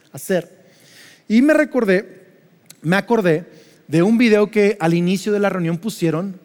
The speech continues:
de unos testimonios de jóvenes de Prisma. Uno de ellos, su papá fue sano de cáncer, y una de ellas estaba comentando cómo Dios la sanó, eh, de un trastorno alimenticio. Y la oración y la amistad de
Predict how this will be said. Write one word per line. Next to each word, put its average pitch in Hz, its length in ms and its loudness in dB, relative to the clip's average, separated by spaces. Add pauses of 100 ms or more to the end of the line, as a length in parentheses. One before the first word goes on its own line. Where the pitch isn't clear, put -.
de 160 100 0
unos 202 180 0
testimonios 185 680 -4
de 151 60 -2
jóvenes 156 500 -4
de 156 120 -4
Prisma. 214 480 -6 (640)
Uno 185 240 0
de 175 100 2
ellos, 196 180 0
su 185 120 -12
papá 175 280 -2
fue 180 180 -4
sano 180 360 -6
de 147 120 -2
cáncer, 175 520 -6 (680)
y 170 220 4
una 208 220 0
de 196 80 2
ellas 214 220 2
estaba 202 300 0
comentando 190 400 -4
cómo 202 260 -2
Dios 185 220 -2
la 190 120 -2
sanó, 175 560 -2 (320)
eh, 151 280 0
de 165 200 2
un 170 260 0
trastorno 170 580 -6
alimenticio. 160 720 -6 (440)
Y 160 100 0
la 160 100 2
oración 180 680 -2
y 208 60 -2
la 170 100 0
amistad 180 580 -4
de 131 240 -4